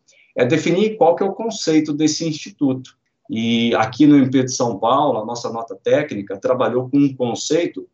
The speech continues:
muito semelhante ao conceito que o professor Emerson disse que foi apresentado pelo grupo de trabalho que ele participou a respeito do projeto de lei.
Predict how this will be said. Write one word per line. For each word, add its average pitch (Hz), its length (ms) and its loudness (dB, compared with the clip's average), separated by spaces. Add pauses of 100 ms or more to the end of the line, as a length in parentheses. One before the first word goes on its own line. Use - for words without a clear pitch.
(320)
muito 135 340 4
semelhante 156 640 0
ao 135 140 -2
conceito 123 720 -2
que 127 540 0
o 120 360 -4
professor 117 400 2
Emerson 123 360 4
disse 131 220 2
que - 80 -14
foi 151 100 4
apresentado 143 600 0
pelo 151 180 -4
grupo 143 420 -4 (320)
de 95 120 -20
trabalho 117 640 -2
que 127 140 -10
ele 131 160 -2
participou 135 680 -2
a 139 60 0
respeito 117 400 -8
do 123 80 -10
projeto 113 480 -4
de 123 120 -2
lei. 101 320 0